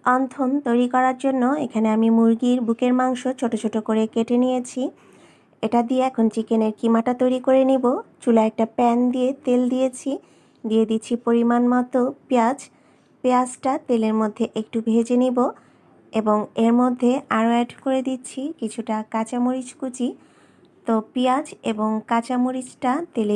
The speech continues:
একটু ভেজে নেওয়ার পর এর মধ্যে মশলাগুলো দিয়ে দিব। এখন আমি অ্যাড করে দিচ্ছি হাফ চা চামচ আদা এবং রসুন পেস্ট, হাফ চা চামচ ধনিয়ার গুঁড়ো, এক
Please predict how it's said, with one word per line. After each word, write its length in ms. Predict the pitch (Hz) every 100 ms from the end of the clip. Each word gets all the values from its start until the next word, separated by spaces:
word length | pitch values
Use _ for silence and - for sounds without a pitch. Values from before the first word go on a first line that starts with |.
| 208
একটু 180 | - 220 214
ভেজে 240 | 226 226 240
নেওয়ার 260 | 254 254 254
পর 140 | 247 262 - _ _ _ -
এর 60 | 220
মধ্যে 240 | 220 214 226 214
মশলাগুলো 600 | 220 - 240 240 240 247 240
দিয়ে 160 | 247 254
দিব। 160 | 254 247 320 - - _ _ _ _ _ _ _ _ _ _ _ -
এখন 360 | 226 226 262 262 - -
আমি 140 | 214 208 -
অ্যাড 180 | 226 226 -
করে 160 | 247 247
দিচ্ছি 320 | 254 254 - 247 269
হাফ 180 | 233 226 -
চা 100 | 247 247
চামচ 280 | 262 240 269 - - 208
আদা 160 | 214 240
এবং 120 | 233 247 247
রসুন 300 | 247 247 254 247
পেস্ট, 280 | 262 320 - _ _ _ _ -
হাফ 140 | 220 -
চা 100 | 220 220
চামচ 300 | 226 220 220 220 214
ধনিয়ার 420 | 226 233 247 254 254
গুঁড়ো, 220 | 262 254 359 - _ _ _ - -
এক 80 | 233